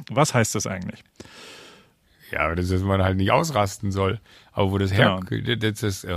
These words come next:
Speaker 2: wo spring ich im Dreieck?
Speaker 1: Ja.
Speaker 2: Puh.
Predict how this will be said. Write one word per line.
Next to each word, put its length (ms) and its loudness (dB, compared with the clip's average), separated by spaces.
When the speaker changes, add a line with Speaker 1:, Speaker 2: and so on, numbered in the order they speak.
Speaker 2:
wo 180 -6
spring 300 -6
ich 140 -6
im 200 -4
Dreieck? 640 -2
Speaker 1:
Ja. 160 -4
Speaker 2:
Puh. 300 2